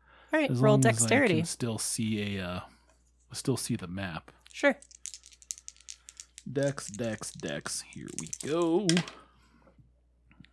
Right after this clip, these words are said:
Speaker 2: All right. <laughs> Oh, man. Are you serious? <laughs> I need a forty-five for exceptional success, and I rolled a forty-six. <laughs>
Speaker 1: Do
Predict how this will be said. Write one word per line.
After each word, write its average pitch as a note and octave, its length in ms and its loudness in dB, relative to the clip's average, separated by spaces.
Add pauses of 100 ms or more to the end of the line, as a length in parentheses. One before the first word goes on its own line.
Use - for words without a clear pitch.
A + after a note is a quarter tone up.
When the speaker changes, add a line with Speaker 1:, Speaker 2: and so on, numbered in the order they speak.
(160)
Speaker 2:
All C3+ 240 -4
right. A2 320 -4
<laughs> - 40 -14
Oh, - 300 -8 (300)
man. C3 100 -12 (240)
Are - 120 -20
you - 80 -20
serious? - 540 -20 (220)
<laughs> - 1120 -18
I A#2+ 60 -2
need C#3+ 160 4
a A2+ 40 0
forty-five B2+ 920 4
for G2+ 500 -6
exceptional A2 720 -6
success, - 840 -10 (800)
and G2 420 -2
I F2+ 120 -10
rolled F2+ 320 -12
a - 20 -12
forty-six. - 920 -12 (180)
<laughs> - 180 -20
Speaker 1:
Do G3 80 2